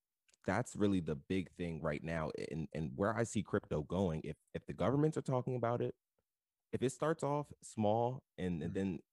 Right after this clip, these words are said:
Speaker 1: the governments start to get whisper, and then they start whispering about it,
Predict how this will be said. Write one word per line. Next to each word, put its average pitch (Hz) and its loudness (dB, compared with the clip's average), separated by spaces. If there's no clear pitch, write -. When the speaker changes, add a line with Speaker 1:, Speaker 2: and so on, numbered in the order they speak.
Speaker 1:
the 80 -8
governments 113 0
start 117 -2
to 110 -8
get 110 -2
whisper, - -4
and 87 0
then 82 -4
they 87 0
start 110 -2
whispering 117 -4
about 110 -2
it, 107 0